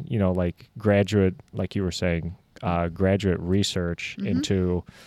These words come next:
Speaker 1: um, a time period that I'm, I'm trying to get myself more familiar with this time period.
Speaker 2: Yeah. It is a fascinating time period.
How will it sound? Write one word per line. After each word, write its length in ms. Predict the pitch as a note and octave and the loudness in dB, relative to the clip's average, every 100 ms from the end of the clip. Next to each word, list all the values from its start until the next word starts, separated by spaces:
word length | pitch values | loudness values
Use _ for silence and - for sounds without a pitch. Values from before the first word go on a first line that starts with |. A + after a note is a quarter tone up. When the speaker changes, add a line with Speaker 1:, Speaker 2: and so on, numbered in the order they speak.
| - - - _ _ _ | -20 -20 -20 _ _ _
Speaker 1:
um, 520 | - F2+ F2+ E2+ E2 - - | -4 0 0 0 -2 -6 -6
a 60 | A#2 | -2
time 300 | - C3+ C#3+ | 4 4 6
period 300 | D#3 B2+ G2 | 6 6 6
that 100 | G#2 | 4
I'm, 240 | A2+ C3 - _ _ _ _ - | 4 2 0 _ _ _ _ -2
I'm 180 | B2+ F#3 | 2 4
trying 320 | - D3 D3 | 6 6 6
to 80 | G2 | 4
get 220 | F#2 F#2+ | 2 0
myself 560 | F2+ F2+ - F#2+ F2+ - | 0 -2 0 -2 -2 0
more 600 | F#2+ F#2+ F#2 F#2 F2 F2+ | 2 4 2 2 -2 -6
familiar 560 | - G2+ G2 F#2+ F2+ F2 | -2 2 4 4 2 0
with 160 | F2 | -2
this 180 | - F2 | -4 -4
time 280 | - F2 E2+ | -4 -4 -4
period. 340 | F2 F2+ - - | -4 -6 -6 -8
Speaker 2:
Yeah. 60 | - | 0
It 140 | - C4 | 6 8
is 100 | A3+ | 8
a 60 | G3 | 6
fascinating 440 | F#3+ E3+ F3 E3 | 4 4 2 0
time 220 | D#3+ D3 | -2 -4
period. 380 | D3+ A2+ F2+ | -4 -4 -6